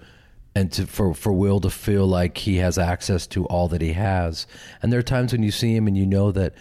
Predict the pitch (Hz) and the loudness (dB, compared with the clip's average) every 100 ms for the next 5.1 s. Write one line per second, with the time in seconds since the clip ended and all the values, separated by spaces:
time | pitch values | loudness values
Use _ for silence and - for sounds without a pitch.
0 | - - 98 92 85 95 95 92 87 85 | -20 -8 -4 -4 -2 -4 -4 -4 -4 -2
1 | 87 85 - - 90 82 82 101 - 85 | -2 -4 -8 -8 -6 -2 -2 -2 -2 -4
2 | 82 - _ _ _ _ _ 95 85 80 | -6 -10 _ _ _ _ _ -2 -2 -2
3 | 85 85 80 92 82 76 90 80 87 - | -2 -2 0 0 0 0 0 0 -2 -2
4 | 95 92 85 - 85 95 80 87 76 - | -2 0 -2 -4 -2 0 2 2 0 -4
5 | - | -12